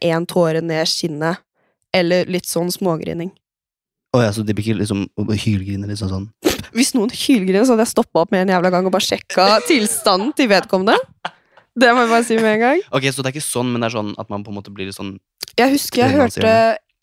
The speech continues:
Speaker 2: det?
Speaker 1: en podd, dette er ikke igjen fra fagbok, men dette er bare fra en podd, så var det en som fortalte at, eh, hun hadde, det var, eh, et heteropar, da, så det var mann og en dame,
Speaker 2: Ja.
Speaker 1: og hun hadde opplevd at,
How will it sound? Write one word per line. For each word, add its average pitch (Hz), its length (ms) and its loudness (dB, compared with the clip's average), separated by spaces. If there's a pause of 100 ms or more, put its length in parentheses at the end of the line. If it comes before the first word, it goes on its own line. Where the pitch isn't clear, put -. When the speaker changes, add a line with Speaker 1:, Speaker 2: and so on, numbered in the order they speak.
Speaker 2:
det? 208 80 4
Speaker 1:
en 208 240 0 (880)
podd, 285 380 0 (180)
dette 220 160 0
er 214 80 2
ikke 190 160 -4
igjen 202 240 0
fra 220 160 -2
fagbok, 196 440 -2
men 208 120 0
dette 196 160 -2
er 190 80 0
bare 175 160 0
fra 180 240 -4 (240)
en - 320 -10
podd, 254 240 0 (160)
så - 160 0
var 226 80 4
det 208 80 4
en 196 80 -4
som 196 80 -4
fortalte 190 400 0
at, - 220 -8 (340)
eh, 185 460 4
hun 233 180 0
hadde, 208 380 2 (200)
det 202 80 -4
var, 190 340 2
eh, 185 380 0
et - 140 -10
heteropar, 202 400 0
da, 202 80 2
så 190 140 -2
det 190 80 2
var - 80 0
mann 180 120 -2
og 180 60 -2
en 185 80 -2
dame, 180 220 0 (260)
Speaker 2:
Ja. 113 140 -4 (120)
Speaker 1:
og 220 140 2
hun 226 160 4
hadde 220 160 2
opplevd 196 560 0
at, - 400 -4